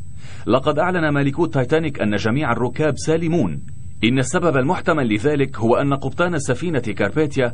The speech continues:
التي أنقذت العديد من الركاب أعطى الأولوية لرسائل النجاة التي أرسلوها. لم يكن هناك من ذكر للحادث الحقيقي الجاري. بحسب مالكي السفينة،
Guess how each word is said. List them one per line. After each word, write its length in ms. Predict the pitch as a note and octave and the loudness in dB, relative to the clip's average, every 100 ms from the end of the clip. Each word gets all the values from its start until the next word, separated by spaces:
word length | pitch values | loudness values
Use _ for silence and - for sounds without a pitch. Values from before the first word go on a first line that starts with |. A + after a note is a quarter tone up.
| - | 0
التي 340 | G2+ A2+ A#2+ B2+ | 0 2 2 0
أنقذت 400 | B2 D3+ D3 A#2 | 0 0 0 0
العديد 420 | A2 G2 B2+ B2+ | 0 0 0 0
من 180 | G#2+ G2 | 0 0
الركاب 640 | F2+ G2+ A#2 D3 A#2+ F2 - | -2 -2 0 0 -2 -4 0
أعطى 240 | D3 D#3 C#3+ | 0 2 0
الأولوية 540 | C3 C3 C3+ F3+ C3 | 2 0 0 0 0
لرسائل 540 | B2 A2+ G2+ C3 C3+ G#2 | 0 0 -2 -2 0 0
النجاة 440 | G#2 F#2+ C3 C3 G2+ | 0 0 0 0 0
التي 280 | A2+ A#2 | 0 0
أرسلوها. 560 | G#2 - C3 B2+ E2+ - - - - - | -2 0 0 0 0 -6 -8 -10 -10 -4
لم 220 | F2 G2 | 0 2
يكن 260 | A#2+ B2+ C3+ | 2 2 0
هناك 320 | A#2+ D3+ D3+ | 2 0 0
من 180 | B2+ A#2+ | 0 0
ذكر 320 | A2+ G#2+ B2+ | -2 0 0
للحادث 560 | A#2+ G#2+ - B2+ A#2 A#2+ | 0 0 0 0 0 -2
الحقيقي 600 | G#2 A2+ A2+ G#2+ A#2+ A2 | -2 -2 -2 0 0 2
الجاري. 440 | F#2 F#2+ D2+ C#2 - - - | 2 0 -2 -6 -10 -10 -6
بحسب 420 | F2 G2 B2 B2 A2 | -2 0 2 2 0
مالكي 420 | G#2+ G#2 G#2 D3+ | 2 0 0 0
السفينة، 580 | C#3+ G#2+ - D3 A#2+ | 0 -2 0 0 0